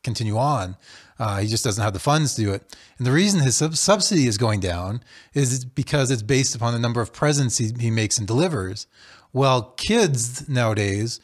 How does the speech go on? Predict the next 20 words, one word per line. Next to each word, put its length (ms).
um, 520
are, 360
are 480
more 680
troublemakers 960
and, 320
and 180
evil 540
than 120
ever 160
before. 720
And 120
so 240
he's 260
delivering 300
more 240
lumps 300
of 100
coal. 540
<laughs> 760